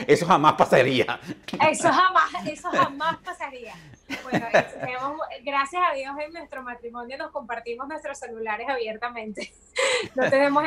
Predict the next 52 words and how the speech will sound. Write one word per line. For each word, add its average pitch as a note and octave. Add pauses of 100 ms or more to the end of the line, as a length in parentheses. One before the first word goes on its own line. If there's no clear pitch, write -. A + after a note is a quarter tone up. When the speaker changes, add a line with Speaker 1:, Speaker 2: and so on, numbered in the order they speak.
Speaker 1:
No, C#4+
Speaker 2:
ese, C#3
Speaker 1:
eso D#3
es E3+
un F3
Speaker 2:
ese F3
Speaker 1:
chiste, E3+
Speaker 2:
problema. D3+
Speaker 1:
es, -
es D#3
un E3+
chiste, E3
pero D#3+
me C#3+
dio C#3
risa E3
porque E3
la B2
mayoría, A#2+
la C3+
mayoría B2
de D3+
los E3
hombres C#3
pensarían, C3
"No, D#3+ (120)
yo, - (360)
bueno, G#2+ (300)
no, D#3
toma, G#3+
toma G3+
la B3+
Speaker 2:
Y -
Speaker 1:
computadora G3+
Speaker 2:
yo -
Speaker 1:
y A3
búscalo". E3+ (1300)
Speaker 2:
Busca, D#4+
dale, D#4+
pues, C#4
pero B3+
te C4+
quiero D#4+
ver F4
bien, D#4
te C4
quiero C#4
ver D#4+
investigándolo. C4+ (420)
Speaker 1:
Exacto. - (100)
Speaker 2:
<laughs> - (340)
Este, C4